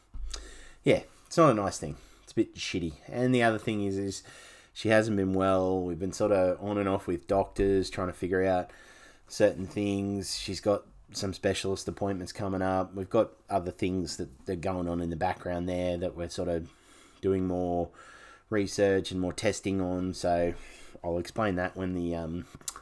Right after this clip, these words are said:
when we know more. But yeah, there's a few things going on in the background there that we'll just, uh, we'll touch base on once we know more information. So that's really the reason why, guys. And, uh,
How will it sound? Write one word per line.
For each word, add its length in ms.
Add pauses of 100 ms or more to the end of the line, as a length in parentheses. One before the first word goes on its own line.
(680)
when 140
we 80
know 180
more. 300
But 220
yeah, 200
there's 240
a 40
few 400 (180)
things 220
going 220
on 140
in 80
the 60
background 500
there 160
that 140
we'll 180
just, 280
uh, 280 (300)
we'll 120
touch 280
base 260
on 160
once 180
we 60
know 160
more 220
information. 720
So 360 (920)
that's 240
really 240
the 100
reason 360
why, 240 (400)
guys. 380
And, 300
uh, 340